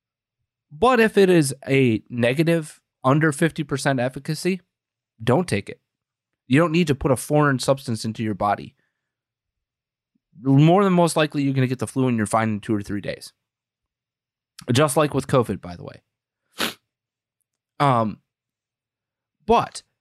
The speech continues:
the caller, uh, allegedly was talking about how they had adverse reaction, and he was trying to calm the caller down about not needing the vaccine because if you had the,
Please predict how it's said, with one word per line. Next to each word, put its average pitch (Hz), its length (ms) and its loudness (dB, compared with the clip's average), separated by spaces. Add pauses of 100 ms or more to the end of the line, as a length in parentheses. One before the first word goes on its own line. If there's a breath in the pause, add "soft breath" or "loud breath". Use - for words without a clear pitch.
(1000)
the 151 200 0
caller, 170 720 2 (220)
uh, 139 100 -4 (220)
allegedly 147 800 2
was 117 160 -4
talking 151 420 0
about 120 220 0
how 123 180 0
they 117 160 -2
had 117 320 -2
adverse 139 500 -2
reaction, 107 680 -8
and 110 260 0
he 147 160 0
was 135 160 4
trying 143 320 -4
to 131 80 -6
calm 131 300 0
the 120 80 -6
caller 117 380 -2
down 139 400 2
about 110 400 -4 (280)
not 139 240 -2
needing 135 300 2
the 113 100 -2
vaccine 156 680 -2
because 117 360 -6
if 104 140 -12
you 101 120 -10
had 156 500 -2 (260)
the, 156 160 0